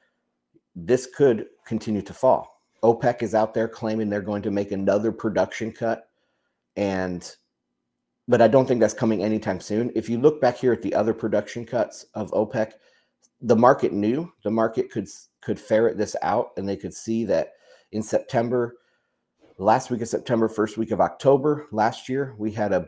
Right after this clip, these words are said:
a sizable jump before the announcement of the supply cuts or the production cuts. Then in April, same thing, two weeks of green candles before the April cut was announced. But here, we're not seeing anything.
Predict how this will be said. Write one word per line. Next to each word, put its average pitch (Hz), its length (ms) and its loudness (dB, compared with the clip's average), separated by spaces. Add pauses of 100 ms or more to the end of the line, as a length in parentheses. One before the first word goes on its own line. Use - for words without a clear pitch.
(140)
a 95 120 -6
sizable 98 800 -2 (240)
jump 101 380 -2 (240)
before 110 540 0
the 117 180 0
announcement 113 480 -2 (180)
of 104 320 -2 (120)
the 98 100 -10
supply 110 340 -4
cuts - 400 -6 (880)
or 104 100 -4
the 95 80 -2
production 107 400 -4
cuts. 127 300 -6 (280)
Then 117 180 4
in 101 100 0
April, 139 400 0
same 113 300 -2
thing, 123 260 -2
two 123 220 -4
weeks 117 340 -6
of 92 300 -4
green 110 260 -4
candles 127 520 -4
before 113 800 0 (360)
the 120 380 -6 (380)
April 123 280 2
cut 147 480 0
was 117 220 0
announced. 123 500 -6 (800)
But 104 160 4
here, 135 260 4
we're 113 200 2
not 113 180 0
seeing 98 260 -2
anything. 87 440 -6